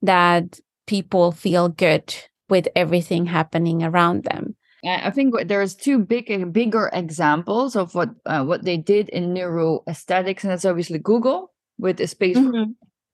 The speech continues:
Speaker 2: and ikea with the heart scanner. I think those are some of those examples that over the past couple of years we've seen. But obviously with neuroaesthetics, I think it's beautiful that there are companies that have found a way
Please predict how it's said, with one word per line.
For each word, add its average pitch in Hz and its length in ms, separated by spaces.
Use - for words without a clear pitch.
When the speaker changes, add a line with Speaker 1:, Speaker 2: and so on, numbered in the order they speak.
Speaker 2:
and 190 100
ikea 190 640
with 170 180
the - 60
heart 160 300
scanner. 143 460
I 185 160
think 160 240
those 170 240
are 156 200
some 165 200
of 156 160
those 156 240
examples 160 540
that 160 160
over 170 200
the 180 80
past 165 320
couple 160 220
of 151 160
years 185 380
we've 175 260
seen. 180 440
But 156 140
obviously 180 320
with 170 160
neuroaesthetics, 214 960
I 170 100
think 202 200
it's 180 140
beautiful 202 560
that 175 240
there 170 160
are 190 560
companies 196 540
that 151 220
have 170 260
found 190 440
a 185 80
way 170 460